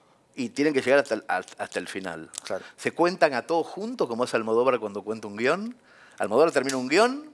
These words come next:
Speaker 1: ya sabe que es para Antonio Banderas, para Penélope
Speaker 2: Sí, sí, sí,
Speaker 1: Cruz,
Speaker 2: sí.
Speaker 1: que yo, y lo llama a la casa. Y lo sienta en unos sofás, les pone unos snacks y él lee de punta a punta. Y la gente dicen que se
Speaker 2: Se,
Speaker 1: maravilla.
Speaker 2: se va enamorada, sí, sí,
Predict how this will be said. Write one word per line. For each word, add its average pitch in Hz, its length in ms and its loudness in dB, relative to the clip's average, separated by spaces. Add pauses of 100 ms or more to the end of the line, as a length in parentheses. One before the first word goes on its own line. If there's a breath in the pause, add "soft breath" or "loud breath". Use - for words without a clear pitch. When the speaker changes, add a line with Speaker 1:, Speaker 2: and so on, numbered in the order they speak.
(200)
Speaker 1:
ya - 160 -2
sabe 113 260 4
que 101 100 -8
es - 60 -6
para 92 140 -4
Antonio 101 300 -6
Banderas, 117 400 2
para 98 180 -4
Penélope 120 280 -4
Speaker 2:
Sí, 135 80 -2
sí, 120 40 0
sí, - 80 -8
Speaker 1:
Cruz, 110 120 -4
Speaker 2:
sí. 117 80 -4
Speaker 1:
que 139 40 -4
yo, 226 120 4 (100)
y 135 80 -6
lo 120 100 0
llama 123 240 0
a 107 40 0
la 101 100 0
casa. 147 320 -6 (640 loud breath)
Y 113 100 -10
lo 104 100 -2
sienta 175 440 0
en 123 80 -6
unos 127 160 -4
sofás, 202 340 4
les 156 80 -2
pone 131 240 -10
unos 104 220 -12
snacks 165 420 -2 (380 soft breath)
y 135 200 -2
él 247 240 0
lee 240 560 0
de 117 120 -6
punta 247 580 -4
a 127 160 -4
punta. 110 480 -8 (560 soft breath)
Y 113 80 -6
la 110 100 0
gente 208 340 -2
dicen 170 680 -2 (260)
que - 120 -14
se 120 100 -2
Speaker 2:
Se, 120 60 -4
Speaker 1:
maravilla. 104 400 2 (120)
Speaker 2:
se 107 80 0
va 110 120 4
enamorada, 107 720 -2
sí, 107 140 -16
sí, 107 80 -16